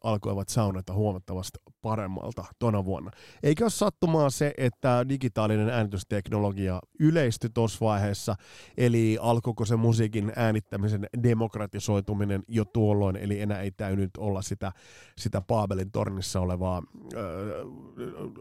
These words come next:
oasista, jonne mennään äänittämään, vaan itse asiassa ehkä uusi, no mä en tiedä, ehkä se nyt ei alkanut vielä demokratisoitumaan, mutta yhtä kaikki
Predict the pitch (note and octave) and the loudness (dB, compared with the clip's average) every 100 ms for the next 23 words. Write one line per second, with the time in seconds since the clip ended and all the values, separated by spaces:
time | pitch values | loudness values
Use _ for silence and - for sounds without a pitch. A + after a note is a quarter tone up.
0 | - B2+ A2 - A2+ - G2+ A#2 A2+ G#2 | -2 2 2 -2 -6 -6 -4 0 2 2
1 | G2+ G2+ G2+ G#2+ G#2 G#2 - G#2 G2 G2 | 0 0 -2 -2 -4 -4 -6 -4 -2 -2
2 | B2 C#3 B2+ C3 A#2+ - A#2 A2 A#2 G#2+ | 2 4 2 0 -6 -2 -2 0 -2 -4
3 | A#2 G#2+ A2 - D3+ E3+ E3+ D3+ D3 D3+ | -2 -2 -2 2 2 4 4 4 2 0
4 | D3 D3 D3 C3+ B2+ B2 A#2 A#2 G#2+ A#2+ | 0 0 2 2 2 0 0 0 2 2
5 | A2+ A2 G2+ G#2+ G2+ G#2 G#2+ A#2 D3 D3 | 0 -4 -6 -4 -2 -2 -4 -4 -4 -2
6 | D#3 C#3+ - | 0 0 0